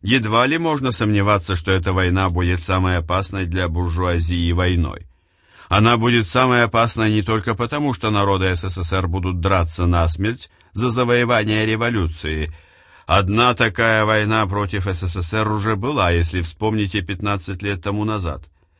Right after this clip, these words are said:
Как известно, всеми уважаемый Черчилль облек тогда эту войну в поэтическую формулу "нашествие четырнадцати государств".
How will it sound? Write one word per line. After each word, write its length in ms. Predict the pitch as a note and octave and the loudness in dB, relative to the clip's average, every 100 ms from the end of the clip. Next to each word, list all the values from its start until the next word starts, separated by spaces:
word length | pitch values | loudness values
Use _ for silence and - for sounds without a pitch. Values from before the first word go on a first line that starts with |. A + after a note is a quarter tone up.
| _ _ - - | _ _ -20 -2
Как 200 | C#3 D3 | -2 2
известно, 540 | F3 F3 F#3+ - E3+ | 0 2 0 0 -2
всеми 300 | D#3 E3+ E3 | -2 -2 0
уважаемый 680 | D#3+ D3+ C#3+ D3+ D3+ C#3+ C#3 | 0 0 -2 -2 -2 0 -2
Черчилль 680 | - F3 E3 - - F2 D#2+ - _ _ _ - | -4 -4 -4 -4 -4 -4 -6 -14 _ _ _ -4
облек 440 | A2+ A#2 D#3+ F#3+ - | -2 0 0 0 -2
тогда 300 | D3+ D3 D3+ | -4 0 -2
эту 240 | D3 D3 | -2 -2
войну 320 | C#3 C#3 D#3+ | -2 0 -2
в 80 | C#3+ | -2
поэтическую 840 | D3 C3+ - B2 A#2+ - B2 G2+ | -2 -2 -2 -4 -6 -4 -2 -2
формулу 600 | F2+ D#3+ D#3 D3+ D3 C#3 _ _ _ - | -2 -4 -2 -2 0 -2 _ _ _ -2
"нашествие 880 | A2+ B2 A2 C#3+ D#3+ - - C#3+ C3+ | 4 4 2 0 0 -2 -4 -2 -2
четырнадцати 800 | - G#2+ G#2 B2 B2+ A2+ - - | -2 -6 -2 -2 -2 -4 -6 -8
государств". 880 | A#2 A2+ D3 B2+ D#2+ C2+ - - | -6 -6 -4 -2 -2 -4 -14 -18